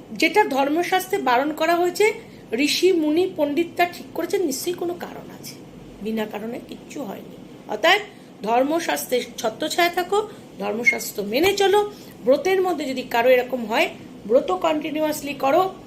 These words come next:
কিন্তু আমি বলবো ভোগ প্রসাদ গ্রহণ করো না, এছাড়া ফল খাও। তুমি উপবাস থাকো, যেটুকুনি খাওয়ার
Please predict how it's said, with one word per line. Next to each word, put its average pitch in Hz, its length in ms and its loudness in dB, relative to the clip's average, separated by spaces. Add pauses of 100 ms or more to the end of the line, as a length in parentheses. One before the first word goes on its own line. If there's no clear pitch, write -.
(260)
কিন্তু 359 440 4 (920)
আমি 254 200 -2
বলবো 254 500 2 (1400)
ভোগ 302 300 6 (140)
প্রসাদ 294 420 2 (760)
গ্রহণ 220 360 0
করো 262 160 -2
না, 262 140 -6 (200)
এছাড়া 392 300 2
ফল 381 260 2
খাও। 359 220 0 (1500)
তুমি 370 360 6 (100)
উপবাস 370 440 4
থাকো, 330 320 -6 (800)
যেটুকুনি 339 440 0
খাওয়ার 302 280 -2